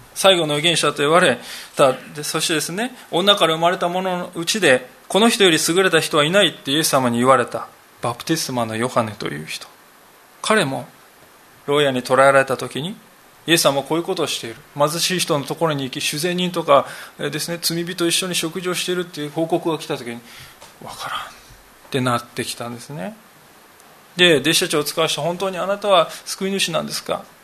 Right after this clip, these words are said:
他の人を待つべきでしょうか？」なんて質問をするんですよ。バプテスマのヨハネもイエス様の姿を見てつまずいたんですね。「救い主はこのようにして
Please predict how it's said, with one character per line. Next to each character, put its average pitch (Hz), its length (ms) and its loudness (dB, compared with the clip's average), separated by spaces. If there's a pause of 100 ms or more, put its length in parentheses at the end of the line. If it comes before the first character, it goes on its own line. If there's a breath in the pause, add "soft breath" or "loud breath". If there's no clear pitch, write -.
他 196 220 -4
の 214 100 -4
人 196 180 -2
を 151 40 -2
待 202 180 -2
つ 202 80 -6
べ 196 100 -6
き 185 60 -10
で 170 100 -4
し - 80 -2
ょ 160 60 2
う 151 40 -4
か？」 - 140 -6
な 190 160 4
ん 311 80 -6
て 208 160 0
質 - 200 0
問 180 120 0
を 165 60 0
す - 80 -4
る 139 80 -4
ん - 20 -4
で 113 60 -6
す - 100 -12
よ。 160 60 -18 (1900 loud breath)
バ 170 140 4
プ - 100 -12
テ 285 100 -4
ス 262 140 -2
マ 226 160 -2
の 226 60 0
ヨ 247 120 0
ハ 254 100 0
ネ 208 120 -2
も 214 180 -2
イ 202 100 -4
エ 226 80 -2
ス 220 80 0
様 208 180 -4
の 185 60 -2
姿 180 360 0
を 147 40 0
見 151 120 -6
て 147 200 -14
つ - 220 -4
ま 190 160 -4
ず 226 160 -6
い 214 100 -8
た 135 160 -4
ん 117 80 -6
で 113 60 -10
す - 140 -12
ね。 170 200 -12 (3750 loud breath)
「救 - 240 -2
い 180 60 4
主 156 200 2
は 135 100 4
こ - 160 -6
の 156 100 -2
よ 170 80 2
う - 20 0
に 139 120 0
し - 60 -2
て 127 220 -2